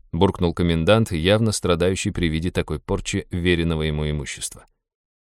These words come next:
Я молчал, стоя рядом, и в разговор не вмешивался. Но то, что положение складывается безвыходное, понимал уже без посторонней помощи. А каким ему еще быть-то, если нас в форте не полная рота, а вокруг чуть не бригада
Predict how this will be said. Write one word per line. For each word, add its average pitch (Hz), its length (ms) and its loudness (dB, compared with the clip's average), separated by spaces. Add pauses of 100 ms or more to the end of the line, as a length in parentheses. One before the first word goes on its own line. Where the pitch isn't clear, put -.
(300)
Я 95 220 6
молчал, 113 520 4
стоя 87 300 2
рядом, 107 400 2
и 98 120 2
в 90 80 0
разговор 82 420 2
не 87 140 2
вмешивался. - 640 -4 (340)
Но 95 160 4
то, 156 160 6
что - 180 2
положение 131 540 6
складывается 123 560 2
безвыходное, 107 840 2 (140)
понимал 127 380 2
уже 110 160 2
без 95 180 -2
посторонней 92 540 2
помощи. 95 500 -2 (540)
А 110 120 8
каким 175 360 6
ему 101 240 6
еще 87 280 2
быть-то, 90 420 -2 (140)
если 82 320 0
нас 95 240 4
в - 60 -10
форте 123 320 2
не 92 160 2
полная 90 400 2
рота, 76 320 2 (180)
а 78 100 2
вокруг 131 360 4
чуть 151 240 -2
не 156 80 2
бригада 101 600 4